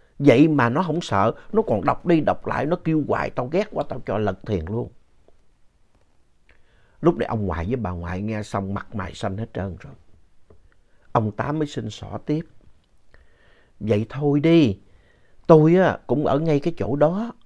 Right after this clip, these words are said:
Ngày nào á, ừ, tôi cũng sẽ nhang khói cho các vị đầy đủ. Thôi các vị ơi, tha đi, tha, tha cho đám nhỏ. Rồi tụi nó, ba má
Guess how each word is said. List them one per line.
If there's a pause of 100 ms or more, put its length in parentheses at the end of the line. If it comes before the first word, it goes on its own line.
(560)
Ngày
nào
á, (540)
ừ, (240)
tôi
cũng
sẽ
nhang
khói
cho
các
vị
đầy
đủ. (680)
Thôi (220)
các
vị
ơi, (120)
tha
đi, (260)
tha,
tha
cho
đám
nhỏ. (580)
Rồi (260)
tụi
nó,
ba
má